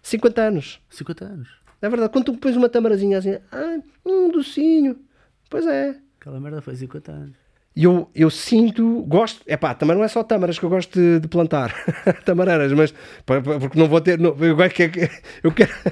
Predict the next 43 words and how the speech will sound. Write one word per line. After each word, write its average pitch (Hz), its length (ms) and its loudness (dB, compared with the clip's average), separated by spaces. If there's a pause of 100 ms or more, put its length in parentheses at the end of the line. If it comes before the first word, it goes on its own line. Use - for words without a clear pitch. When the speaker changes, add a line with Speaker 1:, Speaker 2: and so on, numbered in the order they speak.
(260)
Speaker 1:
<laughs> - 520 -20
quero 214 140 4
comer 220 140 4
um 226 40 6
Speaker 2:
Sim. 220 60 2
Speaker 1:
bocadinho 220 320 4
do 220 100 2
fruto, 196 380 4
né? 175 220 2 (200)
Speaker 2:
Sim, 190 220 0
Speaker 1:
Para 185 100 2
Speaker 2:
sim, 214 80 -4
Speaker 1:
saborear, 190 460 2
Speaker 2:
sim. - 60 -20
Speaker 1:
pelo 135 120 -6
menos 156 180 0
para 170 200 -2
assistir. 151 400 0 (500)
Mas 160 560 2 (520)
dá 190 260 0
muito 190 340 2
prazer 160 380 2
gerar 143 260 0
valor. 117 380 -2
E 170 80 2
eu 226 60 6
acredito 226 420 0
no 165 40 4
valor 151 220 2
do 135 100 -2
exercício 127 460 -4
físico, 117 340 -4
acredito 180 440 0
no 196 40 4
valor 170 240 2
do 170 120 -2
desporto, - 680 -2 (720)
acredito 175 560 2
no 160 320 4
valor 165 280 4
do 175 80 4
movimento 165 520 4
humano, 113 320 0